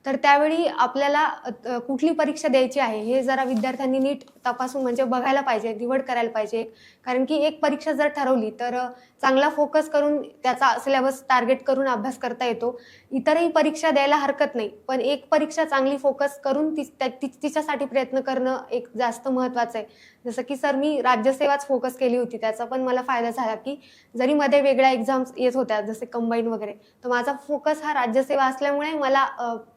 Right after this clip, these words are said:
फायदा झाला खूप, की मी फोकस पूर्ण सिलेबस पूर्ण करणं आणि त्याचा अभ्यास चांगला करू शकले.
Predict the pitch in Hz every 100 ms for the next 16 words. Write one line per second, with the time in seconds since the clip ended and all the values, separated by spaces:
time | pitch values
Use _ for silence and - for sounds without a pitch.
0 | - 247 240 269 277 262 262 277 - 269
1 | 285 277 269 262 262 - _ _ - 262
2 | 254 254 269 247 254 262 254 247 247 226
3 | 226 214 220 220 - - 220 247 269 -
4 | - - 233 277 269 269 247 240 226 220
5 | 226 -